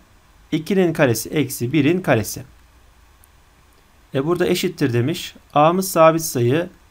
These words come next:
A çarpı ikiden dörde integral x dx. Yani a çarpı x kare bölü iki. Sınırlar ikiden dörde. Buradan da a çarpı, bu ikiyi de alalım. A bölü iki çarpı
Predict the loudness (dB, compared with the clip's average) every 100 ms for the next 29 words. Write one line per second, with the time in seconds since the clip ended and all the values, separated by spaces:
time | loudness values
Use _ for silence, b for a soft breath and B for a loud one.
0 | 0 2 2 2 2 2 -2 -2 -4 -4
1 | 0 2 2 0 -2 -4 -4 -2 -2 2
2 | 0 0 -8 -20 -20 _ -6 -4 -4 -4
3 | -4 -8 -16 -18 _ _ _ _ _ 0
4 | 4 4 2 0 2 2 2 4 4 4
5 | -2 -2 -6 -12 _ _ -10 -8 -4 -2
6 | 0 2 2 0 -4 -2 -2 -2 _ -20
7 | _ _ _ -10 -4 -2 2 2 0 -4
8 | -4 0 2 2 2 2 -2 -14 _ -20
9 | _ _ _ _ _ _ -4 0 2 2
10 | 4 2 4 6 6 4 0 0 -2 -4
11 | -6 _ _ -10 -10 -2 4 4 4 2
12 | -2 -2 2 4 4 0 -2 -6 0 4
13 | 4 4 0 0